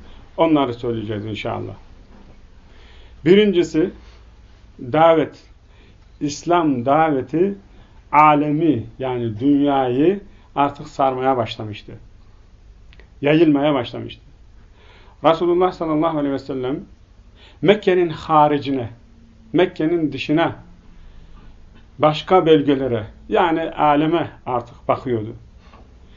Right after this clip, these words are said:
Ve daveti için, risaleti için dünyayı saran bir böyle metot ve üslup görüyordu.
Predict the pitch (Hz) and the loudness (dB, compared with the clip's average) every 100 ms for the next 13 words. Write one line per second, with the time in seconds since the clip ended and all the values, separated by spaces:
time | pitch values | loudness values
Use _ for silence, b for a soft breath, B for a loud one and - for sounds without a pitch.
0 | b - 175 185 202 214 170 165 214 160 | b 0 2 4 2 2 0 -2 -6 -8
1 | - 110 104 - - - - - - 139 | -8 -10 -14 -20 -20 -20 -20 -20 -4 -2
2 | 147 165 165 160 208 160 151 156 214 233 | 0 2 2 0 -2 -2 0 0 -2 -4
3 | - - b b b b b b b - | -16 -20 b b b b b b b -20
4 | - - - - - b b b b b | -20 -20 -20 -20 -20 b b b b b
5 | b b b - - - 113 147 175 185 | b b b -20 -20 -18 -4 0 2 2
6 | 180 202 196 - 165 185 202 180 147 156 | 2 0 -2 -4 0 2 0 -2 -6 -6
7 | 156 - - 156 156 135 147 151 196 190 | -8 -12 -4 -2 0 0 -4 -2 -4 -2
8 | 147 165 160 - 156 190 - - 135 123 | -4 -4 -6 -8 0 0 0 -6 -2 -2
9 | 110 101 | -2 -4